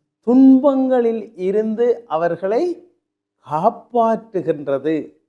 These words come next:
என்ற இப்ப உளவியல் ஆய்வு முடிவுகள் வந்திருக்கின்றன. அப்ப நாங்கள் எல்லோருமே இந்த,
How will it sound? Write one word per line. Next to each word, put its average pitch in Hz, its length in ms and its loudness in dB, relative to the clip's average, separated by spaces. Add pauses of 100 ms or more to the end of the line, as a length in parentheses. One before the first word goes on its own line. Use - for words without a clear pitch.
(200)
என்ற 175 300 -2
இப்ப 151 180 -6 (560)
உளவியல் 170 400 0
ஆய்வு 139 280 -4
முடிவுகள் 151 540 -8
வந்திருக்கின்றன. 120 680 -16 (460)
அப்ப 139 120 -6
நாங்கள் 214 300 -2
எல்லோருமே 214 640 -4 (600)
இந்த, 165 240 -4